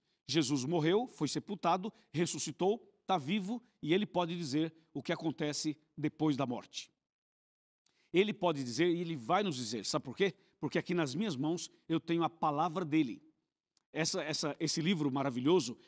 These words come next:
é a palavra de Jesus, é a palavra de Deus. Então, quando eu leio aqui, é a boca de Deus falando com a gente. Por isso, através de cada texto,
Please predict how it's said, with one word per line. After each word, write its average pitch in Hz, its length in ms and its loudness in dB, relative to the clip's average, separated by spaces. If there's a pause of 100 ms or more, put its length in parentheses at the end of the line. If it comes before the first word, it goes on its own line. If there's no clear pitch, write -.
é 151 80 -4
a 151 60 0
palavra 165 500 0
de 156 120 -6
Jesus, 156 400 0
é - 20 -2
a 120 40 -4
palavra 143 280 -4
de 175 100 -2
Deus. 160 360 0 (200)
Então, 165 240 2
quando 214 300 0
eu 196 80 8
leio 160 380 6
aqui, 139 340 -2 (300)
é 165 80 0
a 151 60 2
boca 185 420 2
de 175 100 -8
Deus 156 260 -2
falando 151 300 -4
com 185 80 -4
a 165 40 0
gente. 147 440 -2 (320)
Por 156 160 4
isso, 208 280 0 (180)
através 147 440 0
de 135 80 -4
cada 202 280 0
texto, 165 480 2